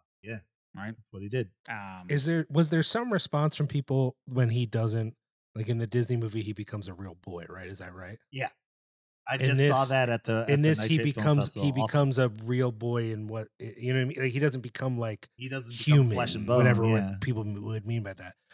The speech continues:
Speaker 3: Were there people who were bummed? I, I found it a surprisingly, 'cause I only know the Disney, so I don't know if that's accurate to anything.
Speaker 1: Oh, I
Speaker 2: well,
Speaker 3: But I
Speaker 2: there's,
Speaker 3: felt
Speaker 2: like,
Speaker 3: like for the
Speaker 2: sixty plus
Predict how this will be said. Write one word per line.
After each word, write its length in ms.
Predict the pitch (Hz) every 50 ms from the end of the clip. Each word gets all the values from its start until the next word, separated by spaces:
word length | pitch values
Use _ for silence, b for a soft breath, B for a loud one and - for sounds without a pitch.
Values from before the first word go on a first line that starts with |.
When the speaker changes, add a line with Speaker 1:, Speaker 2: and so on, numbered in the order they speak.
| b b -
Speaker 3:
Were 120 | 143 151
there 100 | 147 143
people 300 | 139 - 185 180 202 185
who 100 | - 196
were 100 | 170 147
bummed? 260 | 107 131 139 147 151 -
I, 200 | - 160 196 196 - B B B B B B B _ _
I 120 | - 151 151
found 320 | - - 170 170 175 180 170
it 100 | 156 139
a 80 | 135
surprisingly, 600 | - - 123 - - 135 135 139 127 127 127 120
'cause 160 | - - 113
I 140 | 113 104 107
only 220 | 110 110 104 104 98
know 300 | 95 95 95 95 95 90
the 180 | 90 87 87 - _ _ -
Disney, 380 | 110 110 98 101 98 90 92 -
so 140 | - - 120
I 60 | 127
don't 120 | 131 120 117
know 160 | 110 107 107
if 40 | 98
that's 200 | - 101 90 -
accurate 380 | 98 95 98 - - 95 87 -
to 240 | - 92 90 90 - -
anything. 400 | 117 110 101 92 101 95 90 B B
Speaker 1:
Oh, 20 |
I 40 | B
Speaker 2:
well, 100 | B B B B B -
Speaker 3:
But 100 | 147 143
I 40 | 143
Speaker 2:
there's, 120 | 139 135 135
Speaker 3:
felt 140 | 190 185
Speaker 2:
like, 160 | 175 175 151 147
Speaker 3:
like 80 | 127
for 120 | - 170 165
the 40 | 147 139
Speaker 2:
sixty 40 | 131
plus 720 | 120 110 104 101 - - - - - - - - - -